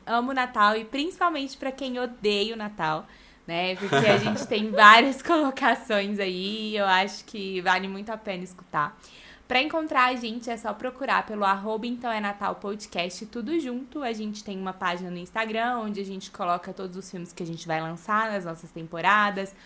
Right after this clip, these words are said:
Speaker 1: tudo que vem por aí. E a gente tem os nossos perfis pessoais, que através desse nosso perfil é mais fácil pra vocês encontrarem. E a gente tá em todas as plataformas de áudio.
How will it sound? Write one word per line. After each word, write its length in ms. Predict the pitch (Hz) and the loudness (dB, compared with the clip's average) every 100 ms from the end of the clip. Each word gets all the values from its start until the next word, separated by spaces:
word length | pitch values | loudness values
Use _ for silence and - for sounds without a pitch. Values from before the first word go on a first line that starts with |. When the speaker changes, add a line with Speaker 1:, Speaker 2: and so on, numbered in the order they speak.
| - - | -20 -14
Speaker 1:
tudo 200 | - 254 | -10 -8
que 100 | - | -6
vem 160 | 220 208 | -4 -4
por 160 | 208 190 | -4 -4
aí. 460 | 175 214 226 220 - - _ _ _ _ _ _ - | -2 -2 -2 -6 -12 -20 _ _ _ _ _ _ -8
E 320 | 262 311 359 | -2 0 2
a 60 | |
gente 260 | 359 339 330 | 0 -2 -2
tem 200 | 320 294 | -4 -2
os 60 | 269 | 0
nossos 260 | 240 240 | 0 0
perfis 400 | - 269 269 240 | -4 -6 -6 -8
pessoais, 600 | 240 240 240 208 320 359 | -6 -4 2 4 2 -4
que 120 | - | -4
através 440 | 208 214 202 202 208 | -2 2 2 2 0
desse 280 | 208 208 208 | -4 -6 -4
nosso 260 | 180 - | -6 -6
perfil 480 | 208 196 - 208 233 | -8 -8 -8 -4 -2
é 80 | 220 | -2
mais 260 | 214 208 208 | -2 -4 -2
fácil 280 | 165 - | -4 -4
pra 140 | - 180 | -8 -8
vocês 400 | 180 180 165 165 | -6 -6 -8 -8
encontrarem. 720 | 170 175 190 - 226 233 403 480 - _ - - - - - - - _ | -10 -10 -10 2 6 6 4 -6 -18 _ -20 -20 -20 -20 -20 -20 -20 _
E 460 | - 254 285 302 320 | -8 -4 -2 -2 2
a 80 | 339 | 2
gente 240 | 370 403 | 0 -2
tá 100 | 370 359 | 0 0
em 60 | |
todas 220 | 359 359 370 | 0 -2 -2
as 140 | 392 | -2
plataformas 640 | 370 359 349 349 320 320 | -2 0 0 -2 -2 -2
de 60 | 330 | 2
áudio. 500 | 359 226 190 175 175 | 4 4 0 -6 -12